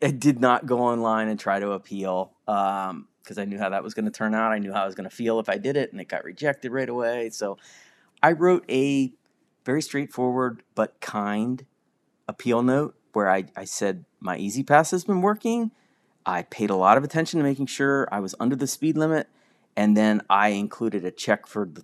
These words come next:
toll, but not the fifty dollar administrative fee," and I mailed it back. And guess what? Check got deposited. I haven't heard anything about the administrative fee. Um, so being calm and gentle and responding,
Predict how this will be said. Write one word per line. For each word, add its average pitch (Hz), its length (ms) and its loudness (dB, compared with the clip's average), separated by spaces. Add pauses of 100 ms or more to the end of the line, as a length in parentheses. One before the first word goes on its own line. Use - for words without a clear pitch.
toll, 101 640 2 (400)
but 101 160 -4
not 98 480 -2
the 104 80 -4
fifty 104 340 -10
dollar 90 500 -2
administrative 87 680 -10
fee," - 400 -18
and 92 120 -8
I 87 80 -6
mailed 92 280 -2
it - 100 -8
back. - 320 -8 (680)
And 92 220 -6
guess 110 220 2
what? 110 260 4 (680)
Check - 280 4
got 107 200 0
deposited. 113 760 4
I 98 60 -8
haven't 98 240 -8
heard 95 260 -6
anything 110 360 -2
about 101 240 -2
the 101 100 -6
administrative 95 640 -10
fee. 98 480 -12 (400)
Um, 87 560 -4 (440)
so 98 540 -4
being 101 460 -2
calm 110 440 2
and 92 120 -4
gentle 110 480 0
and 101 120 -4
responding, 127 720 0